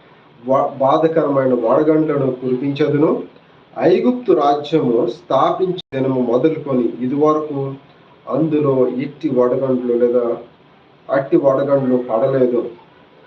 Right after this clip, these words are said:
ఓకే, ఈ వాక్యము ఎవరు ఎవరితో చెప్పారు అంటే, దేవుడు మోషేతో చెప్పి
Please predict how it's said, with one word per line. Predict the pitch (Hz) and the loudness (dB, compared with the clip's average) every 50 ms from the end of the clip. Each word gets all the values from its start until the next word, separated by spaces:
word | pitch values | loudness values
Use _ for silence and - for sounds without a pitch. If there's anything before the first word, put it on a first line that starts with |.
| - 1077 1077 1077 1077 1077 1077 - 807 831 - - - - - - - - 1047 1017 988 988 - - - - - - - - - - - _ _ _ - - - _ _ _ _ _ _ _ - - _ _ _ _ - 156 | -20 -20 -20 -20 -20 -20 -20 -20 -20 -20 -20 -20 -20 -20 -20 -20 -20 -20 -20 -20 -20 -20 -20 -20 -20 -20 -20 -20 -20 -20 -20 -20 -20 _ _ _ -20 -20 -20 _ _ _ _ _ _ _ -20 -20 _ _ _ _ -2 0
ఓకే, | 143 139 139 139 156 - - - - - | 2 2 2 2 0 0 0 0 -2 -6
ఈ | 185 202 226 | -6 -4 -2
వాక్యము | 214 190 180 160 160 - - 165 165 143 127 120 117 - - - - - - 151 | 2 2 2 2 2 0 -2 -2 -2 0 0 -2 -2 -4 -8 -10 -10 -10 -8 -4
ఎవరు | 139 139 139 151 170 175 | 0 0 2 2 4 4
ఎవరితో | 170 160 143 139 139 151 - - 170 | 4 4 2 2 0 0 0 0 0
చెప్పారు | 151 143 160 151 147 151 147 139 139 139 139 135 131 - - - _ _ - - - - - - _ - - 101 98 | 0 0 0 -2 -2 -2 -2 0 0 0 0 -2 -4 -8 -14 -20 _ _ -20 -20 -20 -20 -20 -20 _ -20 -18 -16 -16
అంటే, | 98 - 143 156 208 - 170 123 - - - _ _ - _ _ _ - - _ _ _ _ _ _ _ _ _ - - - _ _ - 127 123 - 117 110 - - _ _ _ - - 131 | -10 -4 -2 0 0 0 -2 -4 -10 -16 -20 _ _ -20 _ _ _ -20 -20 _ _ _ _ _ _ _ _ _ -20 -20 -20 _ _ -20 -20 -20 -20 -20 -20 -20 -20 _ _ _ -20 -10 -2
దేవుడు | 143 160 185 202 180 143 127 117 110 120 - - - - - - _ - | 0 2 4 4 4 2 0 -2 -4 -6 -8 -12 -16 -20 -20 -20 _ -18
మోషేతో | 113 113 123 131 160 185 - - 196 170 - 156 131 | -10 -4 -2 0 0 0 0 0 0 0 0 -2 -4
చెప్పి | 123 - 117 - 107 110 143 196 247 254 | -4 -6 -8 -8 -6 -4 -4 -2 -2 -2